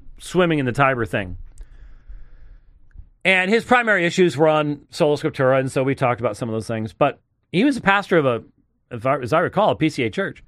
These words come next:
<clears throat> a fairly large one. And you're not, and I don't get the feeling you're at all Reformed. And so some of the things I said to him, I would not necessarily say to you in the same way.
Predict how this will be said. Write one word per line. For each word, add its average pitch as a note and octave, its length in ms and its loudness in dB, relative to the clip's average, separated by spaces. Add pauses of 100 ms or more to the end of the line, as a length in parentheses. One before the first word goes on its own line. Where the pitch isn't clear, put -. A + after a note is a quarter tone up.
(280)
<clears throat> - 400 -20
a F3+ 360 0
fairly G3 220 2
large D#3 260 2
one. G2 200 -6 (1500)
And F3+ 300 0 (200)
you're E3+ 220 2
not, F3 440 2 (1200)
and D#3+ 300 2
I C#3+ 140 2
don't F#3+ 200 0
get F3+ 80 -2
the D3 80 0
feeling D3 340 0
you're C3+ 140 0
at B2+ 60 -2
all D#3+ 420 0 (200)
Reformed. B2+ 560 -2 (360)
And D3 240 0
so D#3 500 2 (1400)
some G3 160 2
of F#3 80 -2
the E3+ 60 2
things D#3+ 120 0
I D#3 60 4
said D#3+ 220 0
to D3 60 2
him, D#3 180 0
I C3+ 120 0
would B2+ 140 -4
not D3 180 0
necessarily C#3+ 680 -2 (320)
say D#3 260 0
to C#3+ 60 -2
you D3 80 4
in C#3+ 60 2
the C3 80 -2
same B2+ 220 -2
way. C3 260 0